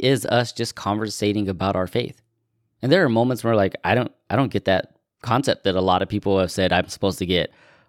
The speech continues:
or we cover things that other people wouldn't touch. But it's really us just doing this. We're discovering a savior, and we're just talking about it while we record it.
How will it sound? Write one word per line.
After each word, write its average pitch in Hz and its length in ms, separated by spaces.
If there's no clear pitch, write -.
or 101 300
we 104 160
cover 123 280
things 110 260
that 107 220
other 113 160
people 107 300
wouldn't 95 240
touch. 135 300
But 107 180
it's 107 200
really 147 300
us 104 240
just - 300
doing 127 200
this. - 340
We're 151 80
discovering 104 380
a 87 60
savior, 113 440
and 98 220
we're 165 160
just - 100
talking 117 260
about 104 200
it 110 100
while 101 140
we 98 120
record 110 320
it. 85 160